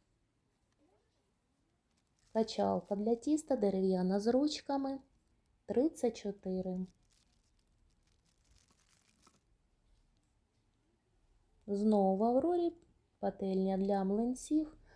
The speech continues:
алюмінієва з антипригарним покриттям. Везер, діаметр двадцять сантиметрів, триста сорок дев'ять.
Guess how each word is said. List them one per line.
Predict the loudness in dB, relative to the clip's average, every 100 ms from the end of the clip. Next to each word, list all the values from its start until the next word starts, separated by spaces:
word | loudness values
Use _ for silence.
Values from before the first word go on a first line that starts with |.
| -20 _ _
алюмінієва | -6 -2 0 0 0 -2 0 -2
з | 0
антипригарним | 0 0 -2 -2 -2 0 -2 -2 -2 -4
покриттям. | -4 -8 -6 -6 -4 -4 -4 -6 -10 -20 -20 -12
Везер, | 0 4 4 4 2 0 -4 -2
діаметр | 0 2 2 0 -2
двадцять | 0 2 2 0 -8 -12
сантиметрів, | -8 -6 -4 -4 -4 -4 -6 -10 -14 -20 -8
триста | 2 4 4 0 -4
сорок | -2 0 2 2
дев'ять. | 2 2 2 2 0 -2